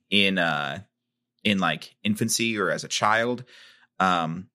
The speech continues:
however, there's other disorders that say, like, "Hey, it's really risky to try to diagnose this personality type on a child."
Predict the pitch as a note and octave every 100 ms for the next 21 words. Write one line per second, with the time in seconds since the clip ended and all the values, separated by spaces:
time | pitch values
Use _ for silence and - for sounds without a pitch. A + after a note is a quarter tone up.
0 | - - F#2+ F#2+ B2+ G2+ E2 G#2 - _
1 | G#2 G#2 - A#2 C3 A2 - G2 F#2 F2+
2 | E2 - F2+ E2+ D#2 - - A2 G#2 F#2+
3 | F#2 A2 - - F2 F2 F2+ F#2+ A2 A2
4 | G#2 G2+ F#2 F2 G2 F#2 - F#2 E2+ -
5 | G2 F2+ E2+ F2 F2 E2+ E2+ F2 F2 E2+
6 | - E2+ F2+ - - G2 F#2+ F#2 D#2+ E2+
7 | - G2+ - - G2+ B2 A#2 - - G1+
8 | - -